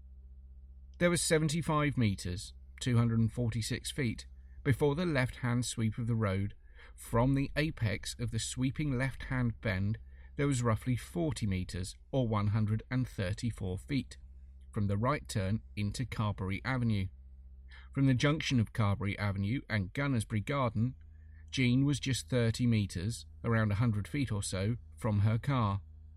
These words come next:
It would have taken her a few minutes to walk to it. Had she been followed from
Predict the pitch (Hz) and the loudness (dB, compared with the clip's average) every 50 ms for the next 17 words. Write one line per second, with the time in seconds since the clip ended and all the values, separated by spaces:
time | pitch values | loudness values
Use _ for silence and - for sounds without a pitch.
0 | - - - - - - - - - - - - - - - - - - - - | -20 -20 -20 -20 -20 -20 -20 -20 -20 -20 -20 -20 -20 -20 -20 -20 -20 -20 -20 -20
1 | - - - - - - - 139 156 139 143 143 135 120 - 156 139 131 - 139 | -20 -20 -20 -20 -20 -4 0 2 2 4 4 2 2 2 2 2 2 2 2 2
2 | 135 135 139 131 - - 131 120 113 110 110 104 107 - - - - - 110 110 | 2 2 2 0 2 2 4 6 6 6 6 4 2 0 -2 -4 -2 0 2 2
3 | 113 110 - - - 104 98 98 - - - - - - - - - - - - | 2 0 -2 -2 -2 -2 -2 -2 -4 -6 -10 -16 -18 -18 -18 -18 -18 -18 -18 -18
4 | - - - - - - - - - - - - - - - - - - - - | -18 -18 -18 -18 -18 -18 -18 -18 -18 -18 -18 -18 -18 -18 -18 -18 -18 -18 -18 -6
5 | - - 131 131 - - 165 151 151 151 147 143 123 - 139 123 110 110 123 139 | 0 2 2 2 4 2 2 2 4 4 2 2 2 2 4 4 4 4 4 2
6 | 131 - - - - - - 113 110 | 0 -2 -8 -16 -10 -2 0 0 0